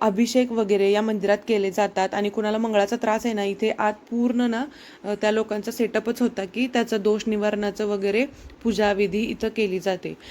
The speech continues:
तर इथे तुम्ही पाहू शकता, थोडा थोडा पाऊस येतच आहे. तर अशा प्रकारे आमचं इथंही दर्शन झालेलं आहे. त्यानंतर आम्ही गेलो रूमवर. इथे रूमवरती आलो, कारण आम्ही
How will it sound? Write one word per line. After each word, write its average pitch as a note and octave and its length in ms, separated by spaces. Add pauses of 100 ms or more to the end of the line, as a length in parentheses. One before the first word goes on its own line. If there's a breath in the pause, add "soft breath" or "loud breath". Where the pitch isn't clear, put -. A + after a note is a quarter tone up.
(220 loud breath)
तर A#3+ 120 (100)
इथे A#3 220
तुम्ही A3+ 220
पाहू A3+ 200
शकता, G#3+ 300
थोडा G#3 220
थोडा G#3 160
पाऊस G3+ 340
येतच G#3+ 380
आहे. A3 260 (460 loud breath)
तर G#3 180
अशा G#3 200
प्रकारे G#3+ 340
आमचं G#3 240
इथंही A#3 340
दर्शन G3+ 360
झालेलं F3 380
आहे. E3 220 (1120)
त्यानंतर B3 380 (100)
आम्ही A3 240
गेलो G3+ 340 (420 loud breath)
रूमवर. A#3+ 500 (1300 loud breath)
इथे A#3 280
रूमवरती B3 600
आलो, G3+ 220
कारण A3 220
आम्ही A3 360